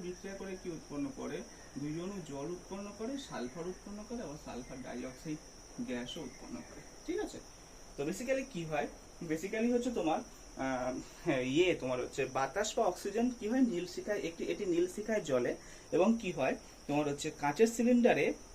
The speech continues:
তোমার সিলিন্ডারে তোমার যদি গ্যাসটি নিয়ে, হাইড্রোজেন সালফাইড গ্যাসটা নিয়ে যদি সিলিন্ডারের মুখে গ্যাসটি জ্বালানো হয়, তাহলে সেক্ষেত্রে কি হয়? নীল শিখায় জ্বলে এবং অক্সিজের স্বল্পতার জন্য কি হয়? সিলিন্ডারের গায়ে হলুদ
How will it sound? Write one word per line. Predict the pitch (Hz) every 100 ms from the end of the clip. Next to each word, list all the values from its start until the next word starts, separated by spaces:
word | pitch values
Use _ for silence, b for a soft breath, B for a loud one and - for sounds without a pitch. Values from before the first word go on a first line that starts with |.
| -
তোমার | 165 170 156 147 156
সিলিন্ডারে | - 185 208 208 214 214
তোমার | 185 170
যদি | 185 180 143
গ্যাসটি | 147 - 220 190
নিয়ে, | 147 175
হাইড্রোজেন | 139 160 175
সালফাইড | 156 175 165
গ্যাসটা | 143 - 175
নিয়ে | 151 156
যদি | 156
সিলিন্ডারের | 151 151 175 170 147
মুখে | - 156 135
গ্যাসটি | 135 135 151
জ্বালানো | 131 127 156
হয়, | 127
তাহলে | 131 156
সেক্ষেত্রে | 160 180 175 190
কি | 160
হয়? | 175 247
নীল | 165 170 -
শিখায় | 190 185 139
জ্বলে | 127 147 151 B B -
এবং | 139 131 135
অক্সিজের | - 208 202 226 226
স্বল্পতার | 147 139 - 175 208 202
জন্য | 226 226
কি | 180 170
হয়? | 220
সিলিন্ডারের | - 165 180 190 208 127
গায়ে | 120 302 B B -
হলুদ | - 156 226